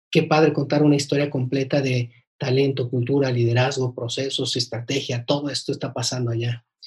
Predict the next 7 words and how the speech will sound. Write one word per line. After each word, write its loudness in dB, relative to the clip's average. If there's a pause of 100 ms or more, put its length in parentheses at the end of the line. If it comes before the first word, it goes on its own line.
(300)
Hoy, 6
a -2
nivel 0
Latinoamérica, -2
también -12
podemos -10
decir -10